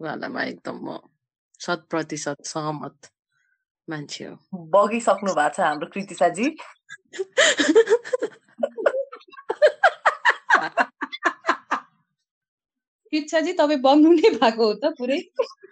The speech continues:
Speaker 1: बगेर यहाँ झन्डै डुबेर यहाँ ज-, बल्ल बल्ल यहाँ सास थाम्दैछु। झन्डै डुबे नि यार, ब्रो।
Speaker 3: Okay. So, uh, I would like to, uh, ask Shweta।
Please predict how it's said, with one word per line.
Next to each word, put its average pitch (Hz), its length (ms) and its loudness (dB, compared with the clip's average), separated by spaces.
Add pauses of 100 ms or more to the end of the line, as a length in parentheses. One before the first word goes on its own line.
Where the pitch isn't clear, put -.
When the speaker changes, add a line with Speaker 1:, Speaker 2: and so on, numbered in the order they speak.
(640)
Speaker 1:
बगेर 254 560 4
यहाँ 262 200 4
झन्डै 208 340 0
डुबेर 226 460 -4
यहाँ 208 220 0
ज-, 185 120 -8
बल्ल 202 360 -2
बल्ल 220 260 -4
यहाँ 190 200 -8 (320)
सास 185 420 -10
थाम्दैछु। 175 580 -12 (260)
झन्डै 202 320 -4
डुबे 190 380 -4
नि 165 120 -12
यार, 160 200 -8
ब्रो। - 440 -18 (1700)
Speaker 3:
Okay. 254 400 -4 (500)
So, 359 720 -2 (220)
uh, 226 340 6
I 262 160 4
would 302 80 0
like 311 240 0
to, 349 120 2 (340)
uh, 190 240 4
ask 220 560 -4
Shweta। 269 420 -2